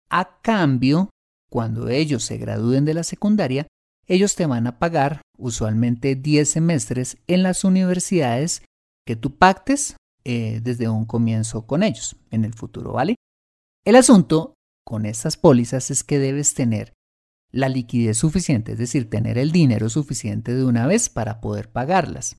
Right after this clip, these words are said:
Para que te hagas una idea, si tu hijo es chiquito, es menor a cinco años, a tres años, y quieres financiar el cien por ciento de la universidad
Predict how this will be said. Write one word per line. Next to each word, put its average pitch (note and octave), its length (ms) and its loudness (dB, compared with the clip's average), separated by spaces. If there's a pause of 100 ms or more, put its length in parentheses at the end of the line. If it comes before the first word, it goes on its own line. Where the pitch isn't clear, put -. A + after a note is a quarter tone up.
(680)
Para F#3 140 2
que G3 100 0
te F#3 100 2
hagas G#3 260 2
una A3 160 6
idea, E3+ 280 -2 (360)
si F3+ 180 0
tu F#3+ 160 6
hijo A#3 380 4
es A3 440 0 (140)
chiquito, - 500 -4 (140)
es A2+ 180 -8
menor C3 320 -4
a C#3 60 -6
cinco A#2+ 380 -6
años, A#2 400 -8
a A2+ 80 -10
tres D3 240 0
años, - 320 -4 (420)
y D3+ 160 -4
quieres F3 320 2
financiar F#3+ 500 0
el G#2+ 80 -6
cien A2+ 220 -4
por C#3 160 -2
ciento D3+ 420 0
de D3+ 140 2
la D3+ 360 -4
universidad A2+ 960 -4